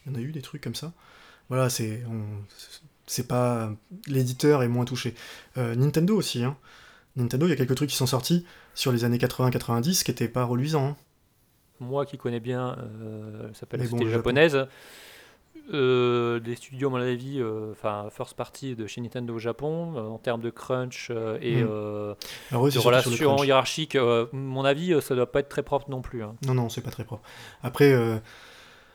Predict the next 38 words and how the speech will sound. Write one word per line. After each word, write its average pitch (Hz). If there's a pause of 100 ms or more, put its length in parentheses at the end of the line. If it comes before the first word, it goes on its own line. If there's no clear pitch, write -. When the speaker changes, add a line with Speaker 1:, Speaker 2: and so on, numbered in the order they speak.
(140)
Speaker 1:
après 127
Speaker 2:
Bah, -
Speaker 1:
Nintendo 127
est 131
un, 131 (160)
c'est 131
un, 139 (300)
c'est 127
toujours 120
à 113
part 147
parce -
que 123
eux, 123
ils 120
gardent 117
leurs, 113
leurs 110
employés 113
sur 113
vingt, 113
trente -
ans, 131
c'est -
assez 104
hallucinant, 120
quoi. 110
Donc, 104
euh, 113 (1200)
bon, 127
il 139
y 156
en 135
a, 139
faut 127
pas 120
se -
leurrer, 120